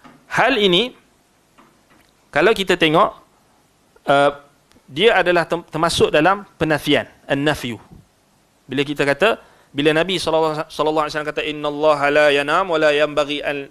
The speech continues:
an, lahu an yanam," maknanya Nabi tengah bagi tahu dekat kita tentang sifat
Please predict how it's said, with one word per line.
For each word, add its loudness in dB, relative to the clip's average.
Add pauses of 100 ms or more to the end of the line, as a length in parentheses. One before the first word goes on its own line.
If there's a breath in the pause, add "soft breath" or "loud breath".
an, -6
lahu -2
an 0
yanam," 0
maknanya -8 (240)
Nabi -8
tengah -6
bagi -6
tahu -2
dekat -4
kita -12
tentang -10
sifat -6